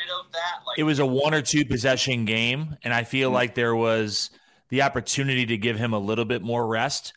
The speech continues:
Speaker 2: in this situation because it was still close. But I agree with you at times. It's a very delicate line because that game can switch really quick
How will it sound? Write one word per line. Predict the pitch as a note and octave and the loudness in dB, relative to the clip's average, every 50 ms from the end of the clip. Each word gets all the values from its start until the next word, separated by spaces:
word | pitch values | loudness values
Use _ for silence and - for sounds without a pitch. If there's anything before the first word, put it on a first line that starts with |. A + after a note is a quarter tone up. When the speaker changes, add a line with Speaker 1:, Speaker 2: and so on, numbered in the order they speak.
| _ _ | _ _
Speaker 2:
in | - A#2+ A#2 A#2 | -4 -2 -2 0
this | B2+ B2 | 0 0
situation | - - B2+ - - B2 A#2 A2+ A2 G2 - G2+ | -2 -2 -2 -2 -2 -2 0 0 -2 -2 -4 -6
because | F#2+ G2 - A2+ G#2+ A2+ | -8 -4 -4 -4 -4 -4
it | |
was | G#2 A2 - | -4 -4 -6
still | - - D3 D3 D3+ | -4 -2 -2 -2 -2
close. | - D3 D#3 C#3 A2 F#2+ D#2+ - - - _ - - - - - _ _ | -2 -2 -2 -2 -2 -4 -4 -6 -6 -8 _ -20 -20 -20 -20 -20 _ _
But | - C3+ C#3 | 0 2 4
I | C3+ | 4
agree | C#3 B2+ A#2 B2+ D#3+ F3 | 4 2 2 2 4 4
with | E3+ D3+ B2 B2+ | 4 2 2 0
you | C3 B2+ | 0 0
at | A#2+ A2+ G#2 | 0 0 -2
times. | - C3+ E3 F3+ E3+ C#3+ A#2+ A#2 A2 | -2 -2 0 0 0 0 -2 -2 -4
It's | A2 G2+ | -4 -6
a | A#2+ | -4
very | G#2 C3 C3+ D3 D#3+ D3+ C#3+ | -2 0 0 2 2 0 -2
delicate | B2 A2 A2+ B2+ B2+ C3+ B2+ C3 A#2+ G#2+ - | -2 -2 0 0 0 0 -2 -2 -4 -4 -4
line | G#2+ B2+ C#3 C#3+ C3 A#2+ A2 | -4 -2 -2 0 -2 -2 -4
because | G#2+ G2 - C3+ C#3 B2+ A2+ G#2+ G#2 A2 - - _ _ _ _ _ _ _ _ _ | -6 -6 -6 -4 -2 -2 -2 -4 -4 -6 -8 -10 _ _ _ _ _ _ _ _ _
that | C3+ D3 D3 | -4 -2 -2
game | B2+ C#3+ D3 D3 C#3 | 0 0 0 0 0
can | A#2 B2 A2+ | -2 -4 -2
switch | - - - C#3 B2+ - - | -2 0 0 0 0 -2 -2
really | A#2+ A#2 A2 G#2 | -2 -2 -2 -4
quick | - - G2 E2 - - - | -4 -6 -8 -8 -10 -12 -20